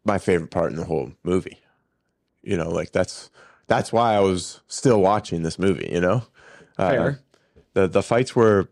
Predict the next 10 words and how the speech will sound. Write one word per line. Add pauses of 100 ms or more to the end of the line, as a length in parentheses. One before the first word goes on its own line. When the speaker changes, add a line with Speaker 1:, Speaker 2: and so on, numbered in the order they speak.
(180)
Speaker 1:
I
think, (320)
top
tier, (440)
you
know? (300)
Speaker 2:
Some
of
the,
like,